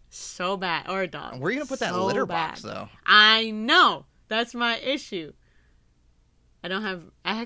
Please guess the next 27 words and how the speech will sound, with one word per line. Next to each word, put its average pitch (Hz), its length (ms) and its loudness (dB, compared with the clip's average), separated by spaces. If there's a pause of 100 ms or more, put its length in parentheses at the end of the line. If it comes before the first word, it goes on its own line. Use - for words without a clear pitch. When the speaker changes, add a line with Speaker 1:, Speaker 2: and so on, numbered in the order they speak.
Speaker 1:
I 233 140 -2
could 220 240 -4
ha-, 190 180 -6
I 190 120 0
could 175 180 -8
find - 320 -10
room. - 320 -16
I 190 80 -4
could, 202 240 -6
actually, 226 320 -2
the 208 120 -4
bathroom 202 560 -2
has 170 280 -8
room 160 280 -12
for 165 100 -14
a 156 80 -10
litter 151 200 -8
box. - 500 -20 (420)
Speaker 2:
Right 107 180 -6
in 107 60 -12
the 110 60 -10
shower? 113 460 -8
Speaker 1:
<laughs> - 40 -20 (2000)
Inside 202 520 -6
of 285 140 -2
the 175 60 -8
shower. - 440 -12